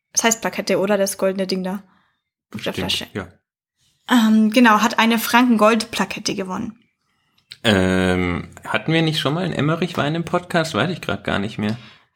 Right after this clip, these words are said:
Speaker 1: Wir, wir, wir reden extrem oft über Ipphöfner Weine, was, äh, daran liegt, dass wir da halt einfach viel gekauft haben und jetzt wird's grad vielleicht noch häufiger, weil wir im Juli jetzt wieder hinfahren und uns den ganzen Kellerbestand davon auftrinken müssen.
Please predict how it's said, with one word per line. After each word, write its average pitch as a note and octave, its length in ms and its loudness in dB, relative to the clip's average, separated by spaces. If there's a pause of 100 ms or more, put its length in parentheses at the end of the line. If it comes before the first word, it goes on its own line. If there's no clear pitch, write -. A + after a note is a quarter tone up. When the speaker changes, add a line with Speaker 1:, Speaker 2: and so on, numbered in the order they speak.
(200)
Speaker 1:
Wir, A3+ 400 -2
wir, A#3+ 100 4
wir A#3 320 2
reden C#4+ 240 2
extrem A#3 560 -2
oft - 340 -6
über C#4 320 -2
Ipphöfner C#4 560 -4
Weine, B3+ 360 -2 (920)
was, A3+ 300 2 (180)
äh, G#3+ 200 2
daran A#3 320 4
liegt, A#3 200 0
dass G#3+ 160 -4
wir G3+ 320 2
da G3 320 0
halt F#3+ 180 -2
einfach F#3+ 280 -4
viel F#3+ 260 0
gekauft A3+ 360 -2
haben G#3 280 2
und G#3 180 0
jetzt G#3 300 -4
wird's G3 180 -4
grad F#3 220 -6
vielleicht F#3 340 -4
noch G#3+ 160 -2
häufiger, B3+ 480 0
weil G#3 200 4
wir G3+ 140 0
im G3 160 2
Juli G#3+ 280 4
jetzt G3+ 260 0
wieder F#3 140 -2
hinfahren B3 540 2
und A3 100 0
uns G#3+ 140 0
den G3 140 2
ganzen F#3+ 420 -4
Kellerbestand F#3 640 -4
davon F#3 240 -2
auftrinken G#3+ 560 0
müssen. C4+ 420 2